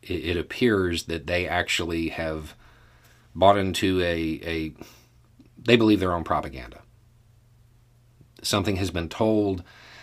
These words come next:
and has been put out there to fearmonger for so long that those who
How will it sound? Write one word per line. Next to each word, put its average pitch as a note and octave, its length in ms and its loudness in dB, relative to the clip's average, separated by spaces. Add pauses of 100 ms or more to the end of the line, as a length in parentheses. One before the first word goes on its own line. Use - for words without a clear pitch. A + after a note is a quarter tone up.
(140)
and F2 120 -6
has F2+ 140 -4
been E2 180 -6
put G#2 200 -2
out F#2+ 180 2
there F2+ 140 -2
to E2 60 -4
fearmonger E2+ 540 -4
for D#2+ 140 -8
so - 260 0
long F#2+ 680 -2 (640)
that E2+ 300 -6
those A2+ 420 4
who G#2+ 420 2